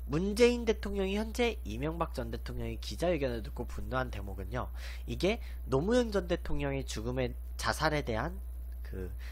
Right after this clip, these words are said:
정치 보복이라고 보고 있다, 뭐, 이런 대목이 있어요. 작년에 그 영화 노무현입니다가 있었죠. 저는 이제 본 적이 있었는데, 어,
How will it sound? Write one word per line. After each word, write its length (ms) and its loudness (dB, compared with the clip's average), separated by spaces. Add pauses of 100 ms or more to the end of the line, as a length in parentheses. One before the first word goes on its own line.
(220)
정치 420 -2
보복이라고 640 0
보고 200 -6
있다, 440 -4
뭐, 180 -6
이런 200 -4
대목이 340 -6
있어요. 260 -8 (720)
작년에 420 2
그 140 0
영화 240 2
노무현입니다가 1040 -4 (320)
있었죠. 460 -6 (100)
저는 400 -4
이제 220 -6
본 160 6
적이 160 2
있었는데, 560 -6 (1040)
어, 400 -4